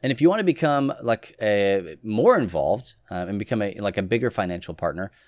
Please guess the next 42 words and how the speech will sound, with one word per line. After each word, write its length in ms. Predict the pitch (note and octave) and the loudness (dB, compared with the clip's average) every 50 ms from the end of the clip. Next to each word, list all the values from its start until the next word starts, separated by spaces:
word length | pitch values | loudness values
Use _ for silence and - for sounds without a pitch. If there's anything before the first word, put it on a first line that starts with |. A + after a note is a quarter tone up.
| _ _ _ _ | _ _ _ _
you 120 | - A#2+ | -6 -4
can 80 | A#2 C3 | 0 0
go 80 | A#2+ A2 | 2 2
to 80 | G#2+ | 4
love 180 | G2+ A2 A2+ G#2+ | 4 4 4 4
thy 120 | A#2 G#2+ | 2 0
nerd 160 | G#2+ G#2 G2 | 0 -2 -2
dot 120 | F#2 F#2 - | -4 -6 -6
com 240 | - G2+ F#2+ F#2+ F2+ | -6 -6 -4 -4 -6
slash 300 | - - E2+ - - - _ | -4 -4 -4 -4 -6 -10 _
partner, 520 | - - B2+ C3+ C#3+ E2+ E2+ E2+ - - - _ _ _ _ _ | -6 -4 -2 -2 -2 -2 -4 -4 -4 -6 -10 _ _ _ _ _
um, 380 | - E2+ E2+ E2+ E2 E2+ E2+ - - | -10 -8 -6 -6 -6 -6 -8 -10 -8
and 340 | F#2 F#2 F2+ F2 E2+ - - F#2+ | -6 -6 -6 -6 -6 -8 -10 -8
join 260 | F#2 G2 F2+ F2+ F2+ | -6 -4 -4 -2 -4
us 180 | E2+ E2 - - E2+ | -4 -6 -6 -8 -8
there. 400 | E2+ E2+ E2 D2+ C2+ C2 C2+ - | -6 -6 -4 -4 -4 -6 -8 -10
So 320 | - - F2 D#2+ D#2 E2 - - - _ _ _ _ _ _ _ _ _ _ _ _ _ _ _ _ - | -8 -4 -4 -2 -4 -4 -6 -14 -20 _ _ _ _ _ _ _ _ _ _ _ _ _ _ _ _ -4
any 200 | F3 G3 G#3+ G#3 | -2 -2 0 2
way 200 | F#3 F3+ F3 F3 | 4 6 6 6
that 100 | E3 D3 | 6 4
you 80 | C3+ B2 | 2 0
do 140 | B2 B2 A#2 | 2 2 4
that, 160 | A#2+ A#2 - | 4 4 4
or 160 | - F3+ F#3+ F#3 | 2 0 0 2
if 100 | D#3+ F3 | 0 0
you 60 | D#3+ | -2
just 200 | D#3+ D#3 - - | -2 -4 -4 -4
wanna 120 | D3+ C#3+ | -4 -4
hang 220 | C3 C3 C3+ C3 B2 | -4 -4 -4 -4 -4
out, 240 | B2 D3+ G3+ A3+ - _ _ | -4 -4 -6 -8 -12 _ _
that's 200 | - C#3 - - | -14 -12 -12 -10
fine 220 | - C#3 C#3 C#3+ C3 | -10 -10 -10 -10 -10
too. 240 | - - D3+ A2+ - _ _ _ _ _ _ _ _ - | -8 -8 -8 -10 -10 _ _ _ _ _ _ _ _ -4
You're 140 | A#2 B2 | -2 0
more 180 | B2 A#2+ B2+ B2+ | 2 2 4 4
than 80 | A#2+ A#2 | 4 4
welcome 280 | A#2+ B2 - C#3+ C#3 | 2 2 0 -4 -10
to 100 | - A2+ | -8 -8
just 220 | A2+ A2+ - - - | -8 -6 -8 -6 -2
come 340 | C#3 C3 C#3 D#3+ E3+ E3+ _ _ _ _ _ _ _ - | -2 -2 -2 -2 -6 -10 _ _ _ _ _ _ _ -8
and 120 | A#2 A#2 | -6 -6
chill. 360 | - - - - - - - | -2 -2 -2 -2 -2 -4 -8